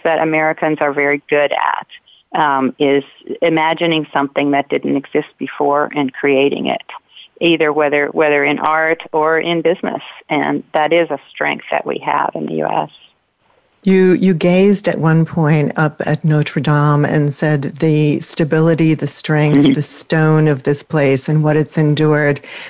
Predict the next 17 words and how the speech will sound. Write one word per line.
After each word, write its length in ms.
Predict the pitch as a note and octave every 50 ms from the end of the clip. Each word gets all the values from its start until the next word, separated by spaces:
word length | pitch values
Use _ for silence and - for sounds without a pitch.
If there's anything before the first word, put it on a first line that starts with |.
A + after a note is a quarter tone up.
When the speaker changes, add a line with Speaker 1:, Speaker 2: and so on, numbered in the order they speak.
| - _
Speaker 2:
There 100 | - F3
was 160 | E3 E3 D#3
a 60 | F#3
kind 240 | E3 - F3+ F3 E3+
of 80 | D#3+ D#3
trial 400 | - - E3+ D#3+ D#3 D#3 D#3 D3+
by 220 | C#3 D3+ D3 D3
fire 520 | D3 - - D#3 D3 D3 D3 D3+ D3+ D3 C#3+
in 260 | C#3+ - E3 D#3+ D3
your 440 | D3 D3 D3 D3 D3 D3 D3 - - -
personal 480 | - E3 D#3+ D#3 - - D#3 D3 D3 D3
and 120 | D3+ D3
professional 600 | - E3 - - D#3 D#3 - - E3 D3+ D3 C#3+
life 300 | C#3+ C#3+ D3 D3+ D3 -
that 140 | - - -
you 200 | G3 G#3 A#3 C4
overcame. 760 | A#3+ F3 C#3+ C#3+ C#3 - - D3+ C#3 C3+ C3 C#3 D3+ E3+